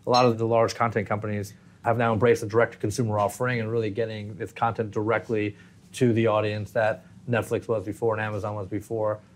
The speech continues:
and still does. The reinvention of media, I think, is something that should be applauded, and very much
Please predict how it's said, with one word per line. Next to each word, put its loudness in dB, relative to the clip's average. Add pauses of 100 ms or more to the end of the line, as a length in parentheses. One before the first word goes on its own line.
(100)
and -4
still 2
does. 2 (260)
The 6
reinvention 6
of -2
media, 4
I 0
think, -4
is -6
something -6
that -12
should -4
be -4
applauded, 0 (400)
and -2
very 2
much -2